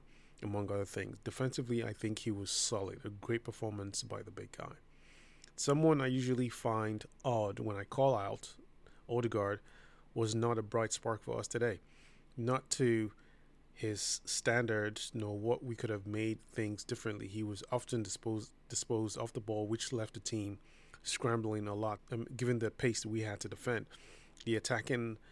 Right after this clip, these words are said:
influence from the captain was just not there. He kept pressing and doing most of the things off the ball, and that's great. But when he needed to do things and dictate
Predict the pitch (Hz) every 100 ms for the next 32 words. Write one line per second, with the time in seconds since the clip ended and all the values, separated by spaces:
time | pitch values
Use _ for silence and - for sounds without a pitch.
0 | - - 131 117 120 107 - 104 101 120
1 | 107 117 107 101 104 - - - 107 -
2 | - 113 107 104 110 - 107 104 95 -
3 | - 120 120 - 131 110 - - 113 -
4 | 123 113 107 101 107 110 110 - 110 101
5 | 104 110 101 - - - 135 - 117 117
6 | 120 143 - - - 107 101 120 - 117
7 | 131 - - - - 113 - 113 117 127
8 | 117 131 117 120 117 - 101 117 117 117
9 | 110 104 104 104 - 123